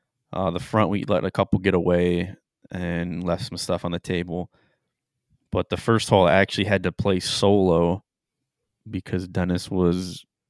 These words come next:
a little bit late coming directly from work. So I teed off. Uh, well, I,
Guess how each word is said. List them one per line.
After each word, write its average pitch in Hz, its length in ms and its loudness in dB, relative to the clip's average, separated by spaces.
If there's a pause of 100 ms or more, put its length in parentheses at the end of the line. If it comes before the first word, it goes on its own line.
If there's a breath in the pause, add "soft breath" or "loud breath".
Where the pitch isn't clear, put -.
(180)
a 92 60 -6
little 90 240 -2
bit 87 180 0
late 87 220 -2
coming 90 300 -4 (200)
directly 90 340 -2
from 82 220 -10
work. 87 400 0 (1500)
So 98 140 -2
I 90 60 2 (500)
teed 113 220 4
off. 104 320 8
Uh, 90 380 0 (500)
well, 90 200 0
I, 92 140 -2